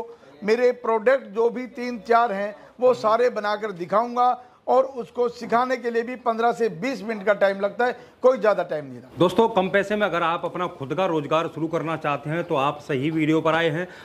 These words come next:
Speaker 2: आज के वीडियो में हम आपको कुछ ऐसी मशीनें दिखाएंगे जो कि बहुत ही कम amount में आ जाती हैं और business की अगर बात करी जाए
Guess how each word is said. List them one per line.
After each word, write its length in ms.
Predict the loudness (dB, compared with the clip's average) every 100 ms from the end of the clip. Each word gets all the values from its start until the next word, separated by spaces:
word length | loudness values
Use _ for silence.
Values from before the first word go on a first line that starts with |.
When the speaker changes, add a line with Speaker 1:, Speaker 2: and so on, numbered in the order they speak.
| -6
Speaker 2:
आज 240 | -2 0 0
के 80 | -2
वीडियो 280 | 2 2 2
में 140 | 0
हम 200 | -2 0
आपको 440 | -2 0 0 0 0
कुछ 200 | -4 0
ऐसी 280 | 0 2 2
मशीनें 340 | 2 0 0
दिखाएंगे 420 | 0 0 0 2 4
जो 100 | 4
कि 100 | 4
बहुत 240 | 2 2
ही 60 | 0
कम 200 | 2 2
amount 280 | 0 0 -2
में 100 | -2
आ 180 | 0 0
जाती 300 | 0 -2 0
हैं 80 | 0
और 280 | 2 2
business 340 | 0 -4 -4 -2
की 100 | 0
अगर 180 | 2 2
बात 260 | 2 0
करी 200 | 0 0
जाए 220 | 2 2